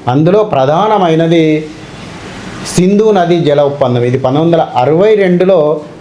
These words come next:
పాకిస్తాన్ మరియు భారత్ల యొక్క ఏకీకృత నిర్ణయంతో తీసుకోవడం జరిగింది.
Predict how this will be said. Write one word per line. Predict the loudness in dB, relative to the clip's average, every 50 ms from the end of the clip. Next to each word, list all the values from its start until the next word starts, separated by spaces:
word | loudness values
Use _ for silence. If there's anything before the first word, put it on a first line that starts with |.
| -20 -20 -10 -4 -2
పాకిస్తాన్ | -2 -2 -2 -2 -4 -4 -4 -4 -2 -2 0 0 0
మరియు | 2 2 2 2 2 0 -2 -6 -12 -18 -20 -12 -6 -2 0 2 2
భారత్ల | 2 2 2 0 -2 0 0 0 2 2 2 0 -2 -4 -8 -14 -18 -16 -6 -2 0 0
యొక్క | 0 0 0 -2 -2 -2 -2 0 0 0
ఏకీకృత | 2 2 0 -2 0 0 -2 0 0 0 0 0 -2 -4 -10 -6 -2 0 0
నిర్ణయంతో | 2 2 2 2 2 0 0 0 0 0 0 0 0 -2 -4 -10 -18 -20 -20 -20 -20 -20 -12 -4 -2
తీసుకోవడం | -2 -2 -2 0 0 0 2 2 0 2 2
జరిగింది. | 2 2 2 0 0 0 0 0